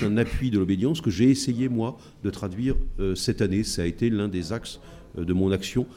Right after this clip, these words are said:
à l'intérieur pour développer, en tout cas pour maintenir, euh, cette existence, cette irrigation maçonnique à travers tout le territoire.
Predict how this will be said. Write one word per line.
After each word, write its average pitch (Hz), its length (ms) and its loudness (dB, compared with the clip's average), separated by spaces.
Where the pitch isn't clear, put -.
à 117 80 4
l'intérieur 113 480 2
pour 85 220 -6
développer, 95 500 2
en 107 80 2
tout - 120 -10
cas 107 120 0
pour 85 180 0
maintenir, 131 640 4
euh, 90 180 0
cette - 260 -4
existence, 107 720 -4
cette - 400 -6
irrigation 139 680 4
maçonnique 110 640 -4
à 104 60 -6
travers 104 340 -4
tout - 140 -8
le 117 80 -2
territoire. 90 460 -6